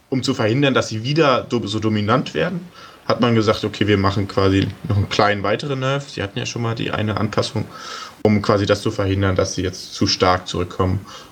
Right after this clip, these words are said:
und, ähm, das so ein bisschen auszugleichen, dass die Klone ein bisschen zu schwächer geworden sind.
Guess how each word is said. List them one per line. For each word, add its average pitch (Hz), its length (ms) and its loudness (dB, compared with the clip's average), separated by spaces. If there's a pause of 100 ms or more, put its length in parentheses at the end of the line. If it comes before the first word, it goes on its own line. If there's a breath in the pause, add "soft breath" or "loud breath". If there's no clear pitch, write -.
(140)
und, 90 440 2
ähm, 85 440 4 (520)
das 92 120 2
so - 80 0
ein - 20 4
bisschen 87 200 4
auszugleichen, - 680 0 (220)
dass 98 160 2
die - 80 2
Klone 87 260 2
ein 95 60 -2
bisschen - 320 0
zu - 100 -4
schwächer - 400 -2
geworden - 260 -8
sind. - 140 -8